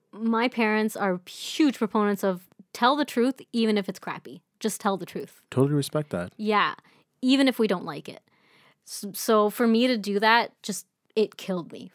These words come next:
Speaker 1: for six months. Um, and I just, I had to, I had to end it. Like, in, in my opinion at the time, I had to end it. And
Speaker 2: End the relationship or actually come around and
Speaker 1: End
Speaker 2: tell
Speaker 1: the
Speaker 2: your parents?
Speaker 1: relationship.
Speaker 2: Oh, okay. Wow. Because
Speaker 1: Yeah.
Speaker 2: you,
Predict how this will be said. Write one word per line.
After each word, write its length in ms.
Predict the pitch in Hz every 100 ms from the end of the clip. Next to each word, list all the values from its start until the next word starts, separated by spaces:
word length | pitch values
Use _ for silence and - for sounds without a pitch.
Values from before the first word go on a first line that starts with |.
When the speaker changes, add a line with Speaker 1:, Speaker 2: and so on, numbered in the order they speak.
| -
Speaker 1:
for 320 | - 208 180
six 260 | - 190
months. 420 | - - - - - _ _ _ _ _
Um, 540 | 208 196 190 185 180 -
and 280 | 202 196 185
I 80 |
just, 160 | 214 -
I 120 | -
had 240 | - 196 196
to, 320 | 196 190 190 - _ _
I 60 | 190
had 220 | 175 180
to 40 |
end 140 | 220 226
it. 180 | - -
Like, 200 | 196 190
in, 280 | 226 208 -
in 120 | 220 208
my 160 | 202
opinion 340 | 196 208 202 202
at 80 | 196
the 60 |
time, 200 | - 190 185
I 20 |
had 180 | 190 180
to 40 | 170
end 160 | 175
it. 220 | 160 - -
And 400 | 190 175 175 180 -
Speaker 2:
End 180 | 143 151
the 100 | 139
relationship 600 | 117 147 - 208 269 208 -
or 200 | 151 147
actually 300 | 120 - 151
come 200 | - 135
around 180 | 135 127
and 60 | 120
Speaker 1:
End 40 |
Speaker 2:
tell 80 | 123
Speaker 1:
the 60 | 120
Speaker 2:
your 120 | 107
parents? 220 | 175 175
Speaker 1:
relationship. 260 | 233 208 -
Speaker 2:
Oh, 180 | 190 190
okay. 240 | - 160
Wow. 220 | 113 147
Because 200 | 131 165
Speaker 1:
Yeah. 260 | 180 226
Speaker 2:
you, 60 | 185